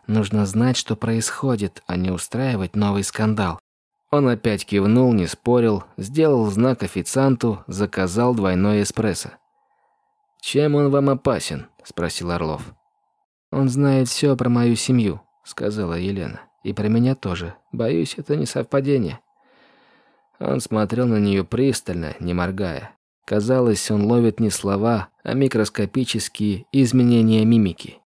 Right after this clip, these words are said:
«Григорий говорил, что его мать умерла»,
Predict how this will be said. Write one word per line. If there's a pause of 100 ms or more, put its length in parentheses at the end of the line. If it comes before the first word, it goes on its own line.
(540)
«Григорий
говорил,
что
его
мать
умерла»,